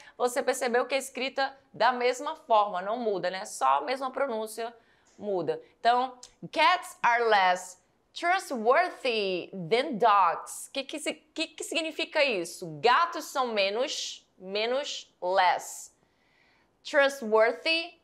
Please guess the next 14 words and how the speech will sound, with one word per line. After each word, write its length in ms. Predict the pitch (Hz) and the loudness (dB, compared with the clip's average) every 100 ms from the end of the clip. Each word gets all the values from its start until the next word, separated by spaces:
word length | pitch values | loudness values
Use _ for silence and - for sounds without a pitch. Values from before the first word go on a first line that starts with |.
| _ | _
confiáveis, 1200 | - 233 226 262 254 226 233 262 320 330 - - | 0 0 0 0 4 4 4 2 0 -6 -16 -12
confiáveis 640 | - 294 285 247 208 208 247 | 0 0 0 0 0 2 0
é 80 | 254 | 2
bom, 220 | 208 180 | 2 0
confiáveis 920 | - 254 320 277 226 226 233 269 233 | -2 -2 -2 0 4 4 2 0 -4
do 160 | 277 302 | -6 -4
que 180 | 294 | -6
cachorros, 800 | 277 381 381 294 233 240 208 175 | -4 -6 -2 2 2 2 -2 -4
than 240 | 175 254 240 | 0 0 0
dogs, 640 | 170 208 165 113 - - _ _ _ _ - | 2 4 4 0 -10 -18 _ _ _ _ -8
do 240 | 208 277 | -2 -2
que 500 | - 262 302 330 - - | -2 -4 -4 -4 -14 -12
dogs, 1080 | 180 185 190 156 - - - - - - 175 | 0 4 6 4 0 -10 -12 -12 -12 -14 -6
beleza? 560 | 170 202 302 339 370 | 0 4 4 4 0